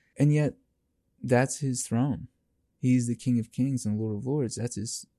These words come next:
that's his throne, right? It's where he accomplishes his mission,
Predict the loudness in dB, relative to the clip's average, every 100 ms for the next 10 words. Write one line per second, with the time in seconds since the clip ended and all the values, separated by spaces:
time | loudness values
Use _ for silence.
0 | -14 -10 -8 -8 -2 0 0 -2 -10 -18
1 | _ -8 -4 -4 -2 -4 -4 -4 -2 -2
2 | -6 -12 -20 -12 -8 -8 -8 -12 -16 -12
3 | -10 -2 -2 -2 -8 -16